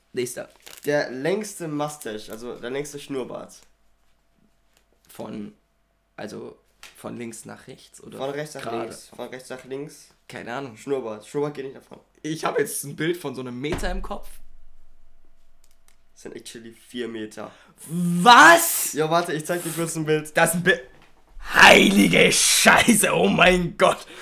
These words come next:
Speaker 1: Das müssen wir auf Insta posten.
Speaker 2: Na, ich glaub, das ist schwierig mit Copyright, aber, ähm,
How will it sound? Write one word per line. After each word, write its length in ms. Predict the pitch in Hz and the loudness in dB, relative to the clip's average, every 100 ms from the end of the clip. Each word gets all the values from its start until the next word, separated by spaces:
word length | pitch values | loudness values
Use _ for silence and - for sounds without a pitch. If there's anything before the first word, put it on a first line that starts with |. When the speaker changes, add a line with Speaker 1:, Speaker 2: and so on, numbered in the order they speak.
| - - _ _ _ _ - - | -20 -20 _ _ _ _ -20 -16
Speaker 1:
Das 160 | - 139 | -8 -4
müssen 160 | 151 147 | -2 -2
wir 80 | |
auf 80 | 123 | -2
Insta 240 | 135 127 113 | -4 -4 -4
posten. 440 | 127 143 - 113 _ - | -4 -6 -10 -14 _ -6
Speaker 2:
Na, 360 | 143 151 151 143 | 0 6 6 6
ich 80 | |
glaub, 220 | 147 147 - - | 0 -8 -10 -10
das 360 | 120 139 147 131 | -8 -6 -10 -10
ist 240 | 135 147 | -12 -8
schwierig 300 | 156 170 165 | -4 -4 -4
mit 140 | 147 151 | -8 -10
Copyright, 640 | 170 151 123 120 147 - | -8 -6 -4 -4 -6 -4
aber, 460 | 120 127 127 120 - | -4 -2 -2 -2 -4
ähm, 460 | 110 117 107 107 | -6 -4 -6 -10